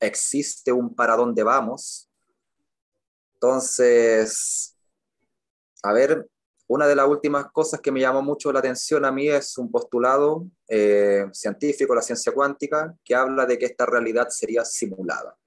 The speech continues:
¿Qué se entiende por una realidad simulada? Claro, uno puede pensar que una reali-, una realidad ilusoria, se, está también una, uno de los puntos que sería,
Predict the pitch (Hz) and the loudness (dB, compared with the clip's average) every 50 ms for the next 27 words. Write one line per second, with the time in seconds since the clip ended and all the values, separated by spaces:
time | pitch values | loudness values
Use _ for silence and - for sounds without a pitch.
0 | _ _ _ _ _ _ _ _ _ _ _ _ _ _ _ _ _ _ _ _ | _ _ _ _ _ _ _ _ _ _ _ _ _ _ _ _ _ _ _ _
1 | 143 135 - 143 135 - 156 160 160 160 156 156 156 156 151 147 147 - 151 156 | -6 -2 -2 -2 0 0 2 2 2 2 2 2 2 2 2 2 0 2 0 0
2 | 147 147 151 156 - - - 160 151 151 147 160 165 175 180 185 196 233 - _ | 2 2 0 0 0 -4 -6 -4 -2 -2 0 0 2 2 2 0 -2 -4 -8 _
3 | _ _ _ - 196 185 160 147 143 139 139 143 143 139 135 131 127 - - - | _ _ _ -2 0 2 4 4 2 2 2 4 4 4 2 0 -2 -4 -2 -2
4 | 147 135 - 131 131 127 120 127 123 120 120 120 113 - - _ - 101 117 117 | -2 0 0 0 0 2 2 2 2 2 0 -2 -4 -4 -8 _ -10 -10 -6 -2
5 | 120 117 117 117 113 117 110 113 117 117 107 104 98 - - - 147 143 139 139 | -2 0 2 2 2 2 2 2 2 2 0 -2 -4 -4 -2 0 2 2 2 2
6 | 143 139 139 - - - - - - _ _ - - - _ - 127 127 135 127 | 2 2 0 0 -2 -2 -2 -4 -6 _ _ -8 -8 -6 _ -2 0 0 0 2
7 | 127 131 127 131 131 120 - - 113 113 117 117 117 113 113 110 104 - - _ | 2 0 0 2 0 0 0 0 0 0 0 0 0 0 0 0 0 -2 -2 _
8 | 135 143 143 - 135 135 - - 117 - - 113 113 123 123 120 120 113 | -2 -2 -2 -2 -6 -6 -6 -6 -6 -4 -4 -2 0 2 2 0 0 -2